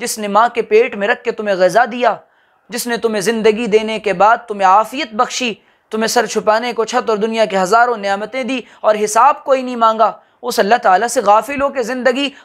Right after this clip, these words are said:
खरमस्ती की गुजार रहे हो, न औरतों को खबर, न मर्दों को खबर। "मा गर्रका बिरब्बिक", किस चीज़ ने धोखे में डाला? इस दुनिया ने धोखे में डाला है।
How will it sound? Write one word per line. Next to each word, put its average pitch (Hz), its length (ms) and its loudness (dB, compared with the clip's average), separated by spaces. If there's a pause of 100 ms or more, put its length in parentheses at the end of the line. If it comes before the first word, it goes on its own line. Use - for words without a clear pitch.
खरमस्ती 262 500 0
की 339 120 -4
गुजार 240 360 2
रहे 226 100 -4
हो, 214 120 -8 (720)
न 214 100 -2
औरतों 302 460 4
को 226 120 -8
खबर, 214 260 0
न 185 120 -6
मर्दों 190 320 -2
को 180 120 -16
खबर। - 240 -16 (1500)
"मा 185 280 2
गर्रका 147 440 -4
बिरब्बिक", 135 540 -6
किस 311 300 -6
चीज़ 294 360 -2
ने 233 100 0
धोखे 190 260 0
में 160 140 0
डाला? 139 240 2 (220)
इस 247 240 -2
दुनिया 311 400 0
ने 254 140 -4
धोखे 190 280 0
में 160 160 -4
डाला 131 280 0
है। 139 260 -12